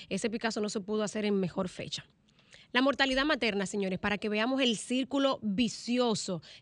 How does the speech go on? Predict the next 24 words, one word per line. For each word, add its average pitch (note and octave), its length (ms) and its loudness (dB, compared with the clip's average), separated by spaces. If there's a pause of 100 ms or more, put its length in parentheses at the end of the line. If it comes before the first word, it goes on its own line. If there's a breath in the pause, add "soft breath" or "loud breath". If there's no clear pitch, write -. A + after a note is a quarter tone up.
que G#3+ 160 0
hay A3 260 4
en A#3 140 2
torno, A3 520 0 (240 loud breath)
eh, G3+ 80 -2
digamos, A3 360 2
a A3+ 60 2
la G#3 120 2
vida G#3+ 280 0
de G3 300 2
miles A#3 320 4
de G3+ 80 -2
mujeres G3+ 340 -2
aquí F#3+ 140 -6
en G3+ 40 -6
República A#3 360 0
Dominicana G#3+ 400 2
y A#3 60 4
en G3 100 2
otros G3+ 240 -4
países F#3+ 340 -2
de F#3 80 0
la F3+ 80 0
región. D#3+ 400 -8